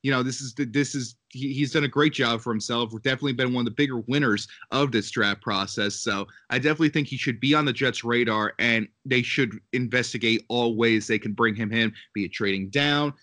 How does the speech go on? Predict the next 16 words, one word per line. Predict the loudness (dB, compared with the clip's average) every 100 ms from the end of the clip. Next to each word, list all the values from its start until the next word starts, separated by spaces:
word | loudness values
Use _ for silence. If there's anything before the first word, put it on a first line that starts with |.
| _
be | -2
it, | -2 0
be | 2 2
it | 0
trading | -2 0 2 0 0
back | 0 -2 -2
into | -4
the | -4
second | -6 -6 -2
round. | -2 -2 -6 _ 0
They | 0
need | 0 0 -2 -4
to | -4
get | -4 -4
this | -8
done. | -8 -12